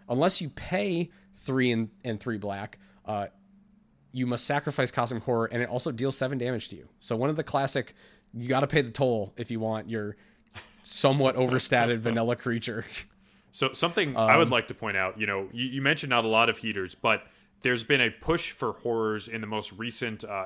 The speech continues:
Speaker 2: Innistrad sets. Hullbreaker Horror happens to be a horror. That's the seven mana, seven eight with flash, can't be countered. And then whenever you cast a spell, return target spell you don't control to its owner's hand,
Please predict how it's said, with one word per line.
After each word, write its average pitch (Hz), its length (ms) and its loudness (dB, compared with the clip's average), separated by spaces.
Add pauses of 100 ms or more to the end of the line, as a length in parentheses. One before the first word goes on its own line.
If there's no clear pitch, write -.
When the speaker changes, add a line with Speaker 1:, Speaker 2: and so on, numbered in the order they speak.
Speaker 2:
Innistrad 120 460 -4
sets. 82 320 -12 (400)
Hullbreaker 127 600 0
Horror 123 540 0
happens 110 440 0
to - 40 -10
be 107 100 -2
a 95 60 -2
horror. 101 240 -2
That's 107 240 -4
the 98 160 -8
seven 107 340 -4
mana, 101 240 -2
seven 110 340 -2
eight 101 200 -2
with 104 140 -10
flash, 104 460 -2
can't 110 220 -8
be 101 60 -16
countered. 98 500 -6 (380)
And 107 160 0
then 101 120 0
whenever 104 220 -2
you 101 100 -6
cast 101 260 -2
a 101 40 -10
spell, 104 260 -2
return 107 400 -8
target 98 320 -6
spell 101 280 -4
you 98 100 -10
don't 98 140 -10
control 98 260 -10
to 95 100 -16
its 92 120 -10
owner's 92 240 -10
hand, 127 320 -2